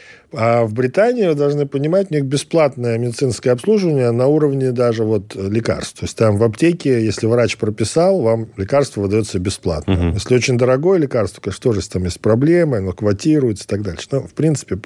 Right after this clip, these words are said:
Speaker 1: до сих пор пока бесплатная медицина. И вот они купили, потому что выгоднее купить,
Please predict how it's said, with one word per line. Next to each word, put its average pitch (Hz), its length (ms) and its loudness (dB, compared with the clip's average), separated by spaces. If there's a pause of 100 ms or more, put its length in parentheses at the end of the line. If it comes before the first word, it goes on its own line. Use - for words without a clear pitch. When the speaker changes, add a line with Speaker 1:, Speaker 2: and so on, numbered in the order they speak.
(540)
Speaker 1:
до 117 80 2
сих - 200 0
пор 165 200 2
пока 123 260 0
бесплатная 101 540 -2
медицина. 82 540 -4 (460)
И 117 140 0
вот 160 160 4
они 160 180 2
купили, 165 500 0
потому 135 300 0
что 147 200 0
выгоднее 170 560 0
купить, 107 680 -6